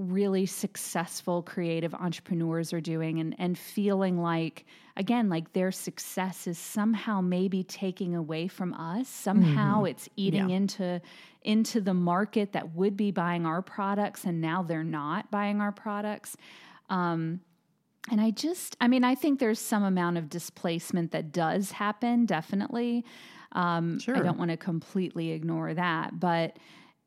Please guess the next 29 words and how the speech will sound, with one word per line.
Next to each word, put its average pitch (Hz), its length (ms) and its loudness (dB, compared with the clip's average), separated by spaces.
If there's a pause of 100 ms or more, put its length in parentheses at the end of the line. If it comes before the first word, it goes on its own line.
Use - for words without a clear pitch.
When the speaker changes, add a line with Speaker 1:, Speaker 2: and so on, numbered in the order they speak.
(360)
Speaker 1:
but 196 260 2
the, 208 160 4 (100)
the 214 80 2
market 220 520 4
is 196 180 2
still 175 380 -4
big. 165 520 -6
And 196 140 0
if 190 140 -4
you 208 140 -2
have 208 260 -2
a 185 80 -2
good 160 240 -6
idea 185 680 -2
and 180 100 -6
you're 160 120 -6
passionate 180 640 -6
about 175 340 -2
it, 170 180 -4
you're 175 140 -8
selling 170 460 -6
something 165 420 -6
that's 151 240 -12
well-made 170 800 -4
or 156 80 -6
that's - 340 -12
Speaker 2:
Yeah. 165 80 -4
Speaker 1:
unique, 165 540 0
or, 156 400 -6